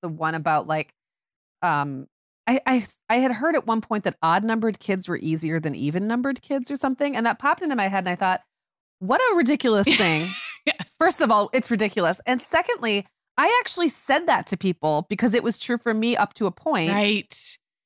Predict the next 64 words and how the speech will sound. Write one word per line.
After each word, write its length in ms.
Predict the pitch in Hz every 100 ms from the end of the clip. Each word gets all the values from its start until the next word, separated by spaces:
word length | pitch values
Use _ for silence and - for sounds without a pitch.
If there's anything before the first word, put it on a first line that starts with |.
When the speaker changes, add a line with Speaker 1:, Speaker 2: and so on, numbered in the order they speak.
| 233
Speaker 1:
Actually, 260 | 262 254
I 60 | 269
think 160 | 285
it 60 | 311
was 100 | 208
true 100 | 202
for 100 | 170
me 220 | 170 160 - _
all 220 | 160 - 190
across 260 | 190 156
the 100 | -
board. 300 | 143 110 82 - _ _
So 220 | - 277
someone 400 | 233 302 277 330
said 140 | 285 262
it 80 | 233
to 80 |
me 100 | 247
once 340 | 220 170 165 156
and 120 | 175
I 100 | 175
was 160 | 220 233
like, 140 | 226 -
"Oh, 160 | 523 269
yeah, 240 | 302 285
that's 220 | 208 220
totally 320 | - 202 202
true." 180 | 214 359
And 100 | 208
then 100 | 196
I 60 | 185
remember 260 | 202 196
saying 260 | 190 180 175
it. 100 | 220
And 100 | 233
then 80 | 240
I 80 | 262
thought, 220 | 277 247 - _ _
how 220 | - 254
many 360 | 240 190 180 226
of 100 | 226
those 200 | 240 240
kinds 300 | 254 247 226
of 100 | 208
truisms 580 | - 175 185 190 220 202
there 160 | 196
are. 320 | 156 160 170 -
And 200 | 208 175
really, 240 | 185 202
when 120 | 202
you 100 | 190
break 240 | 170 233 -
it 120 | 107
down, 260 | 165 170 185
like, 240 | 170 165 _ _ _
even 300 | 240 240 269
if 100 | 240
one 300 | 233 185 185
is 180 | 190 190
true 200 | - 185
for 140 | - 180
you, 300 | 160 160 180
like, 260 | 180 - 233
it's 180 | 214